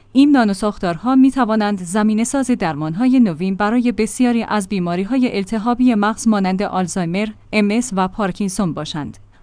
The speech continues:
این تحقیق با حمایت مالی مؤسسه ملی سرطان، ان سی آی،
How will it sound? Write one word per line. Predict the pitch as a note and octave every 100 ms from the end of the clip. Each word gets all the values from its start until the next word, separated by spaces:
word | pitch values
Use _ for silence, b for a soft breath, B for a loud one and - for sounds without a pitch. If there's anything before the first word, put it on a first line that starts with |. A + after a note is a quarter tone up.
| b -
این | E4
تحقیق | D#4+ A3+ F#3 A#3 B3
با | B3 A#3+
حمایت | C4 B3+ B3+ C4+ C4+
مالی | A3+ G3 A#3+
مؤسسه | A3+ F3+ F#3 - B3 D4+ C#4
ملی | C4 G3 F3+ G#3 A3
سرطان، | - F#3 D#3 A#3 A3+ A3+
ان | G#3+ A3+
سی | - G3 -
آی، | F#3 E3 E3+